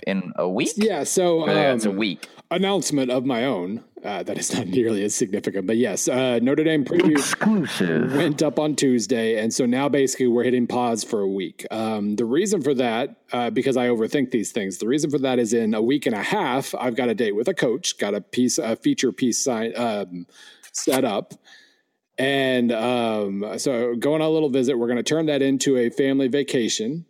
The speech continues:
Speaker 2: Uh, we're gonna drive from this co-, here's your puzzle, uh, for listeners. If you wanna tweet me with what your, with what your theories, I won't tell you if you're right or not, but you can certainly tweet me your theories.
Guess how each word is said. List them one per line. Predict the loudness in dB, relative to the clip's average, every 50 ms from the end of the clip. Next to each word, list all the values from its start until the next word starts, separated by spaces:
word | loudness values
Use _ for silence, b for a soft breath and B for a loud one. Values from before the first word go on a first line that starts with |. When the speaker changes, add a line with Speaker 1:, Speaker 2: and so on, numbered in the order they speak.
| _ _ -14
Speaker 2:
Uh, | -10 -8 -6 -6 -4
we're | -4 -4 -2
gonna | -2 -2 -2
drive | -2 -2 0 0 -2 -4 -2
from | -2 0 0 2 2 0 2 2
this | 2 2 0 0 -2
co-, | -2 -2 0 0
here's | 2 2 2 2 2 2
your | 2 0
puzzle, | 0 0 0 0 0 0 0 0 -2 -2 -2
uh, | -2 -4 -4 -4 -4 -6 -6
for | -4 -2 -2 -2 -2 -2
listeners. | -2 -2 -2 -2 -2 -2 -2 -2 -2 -4 -4
If | -4 -2
you | -2 0
wanna | 0 0 -2 -2 -4
tweet | -2 0 0 0 0 0
me | -2 -2 -2 -2
with | -2 -4 -4 -2 -2
what | -2 -2 -2 0
your, | 0 0 0 -2 -4
with | -4 -4 -4 -2 -2
what | -2 -2 -2 -4
your | -6 -6 -2
theories, | 0 0 0 2 0 0
I | 2 2
won't | 2 2 2 0
tell | 0 0 2 2
you | 2 2 0
if | 0 -2 -2
you're | -2 0
right | 0 0 0 0
or | -2 -2
not, | -2 -4 -4 -4
but | -6 -6 -6
you | -6
can | -6 -6 -4
certainly | -4 -4 -4 -4 -4 -6
tweet | -4 -2 -2 -2 -2
me | -4 -6
your | -4 -2 -4 -2
theories. | 0 0 0 2 0 0 -2 -4